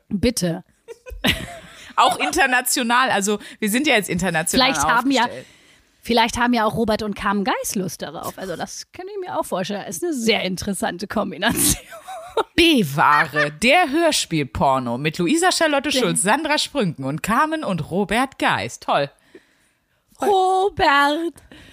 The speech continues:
Speaker 1: Oh, einfach schön. Ähm, so, wir werden jetzt mal ein bisschen ernst. Es geht hier auch wirklich um ein ernstes Thema. Ich meine, die Wirbelsäule und, äh, auf dem Boden schlafen.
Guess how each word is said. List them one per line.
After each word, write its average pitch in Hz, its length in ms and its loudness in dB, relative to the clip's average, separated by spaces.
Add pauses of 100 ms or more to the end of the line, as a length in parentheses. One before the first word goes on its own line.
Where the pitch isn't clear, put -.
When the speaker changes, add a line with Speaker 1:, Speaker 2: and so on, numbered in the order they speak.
(300)
Speaker 1:
Oh, 233 300 2 (220)
einfach 240 240 -2
schön. 208 300 0 (360)
Ähm, 269 440 -2 (100)
so, 240 320 -2
wir 208 280 -4
werden 294 160 0
jetzt 302 200 -4
mal 254 80 -4
ein 247 60 -4
bisschen 247 240 -6
ernst. 233 420 -2
Es 247 120 -10
geht 254 140 -4
hier 285 140 -2
auch 240 80 -6
wirklich 247 200 -8
um 240 80 -6
ein 208 60 -6
ernstes 247 300 -6
Thema. 269 300 -6
Ich 190 100 -12
meine, 233 340 -4
die 214 180 -4
Wirbelsäule 226 840 -2
und, 226 400 -6
äh, 226 140 -4
auf 214 160 -4
dem 226 100 0
Boden 247 220 -4
schlafen. 226 580 -2